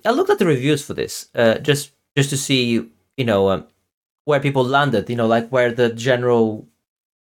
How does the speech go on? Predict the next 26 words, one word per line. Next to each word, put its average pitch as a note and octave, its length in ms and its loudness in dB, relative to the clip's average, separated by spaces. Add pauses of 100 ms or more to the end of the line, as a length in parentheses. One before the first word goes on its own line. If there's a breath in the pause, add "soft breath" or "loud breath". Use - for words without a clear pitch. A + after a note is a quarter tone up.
(180)
c-, C#3 100 0
consensus C3+ 520 0
was A#2 220 0
with, A#2 160 -2
with, A#2 180 -2
with B2+ 140 0
the A#2 80 -4
critics, D#3 400 -2
and B3 100 0
it's - 300 -14
sitting A4 320 -4
on F#3+ 120 4
around C#3 300 2
seventies, A2+ 720 -4
you C3+ 80 0
know. F3+ 160 2 (460 loud breath)
Uh, F3 220 2
and A3 260 -2
I D#4+ 180 0
think A4 200 -8
that's A#3 300 -2
low. B2 380 2
I F#3+ 60 -2
think - 140 -10
that's E3 160 -2
harsh, C#3 400 0